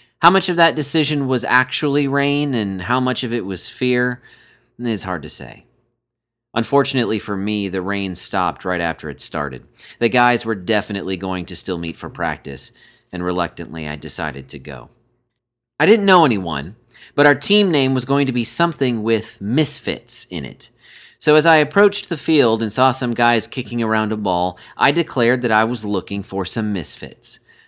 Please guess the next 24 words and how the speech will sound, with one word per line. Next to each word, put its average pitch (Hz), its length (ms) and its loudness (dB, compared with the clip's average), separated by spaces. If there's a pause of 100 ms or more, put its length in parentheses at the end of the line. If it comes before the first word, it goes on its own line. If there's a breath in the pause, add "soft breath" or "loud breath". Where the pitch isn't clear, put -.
A - 80 -4
few 110 180 0
guys 110 360 2
laughed, 82 500 -4 (300 soft breath)
and 104 100 -2
I 98 60 0
felt 90 240 -2
like 87 200 -4
I 90 120 0
was 90 160 -4
officially 82 560 -8
on 71 160 -6
the 71 80 -12
team. 69 400 -14 (720)
The 127 80 0
first 175 260 6
guy 151 160 8
to 147 100 4
introduce 135 440 2
himself 123 400 0
to 117 100 -8
me 107 160 0
was 110 220 -2
Kenny. 92 580 -6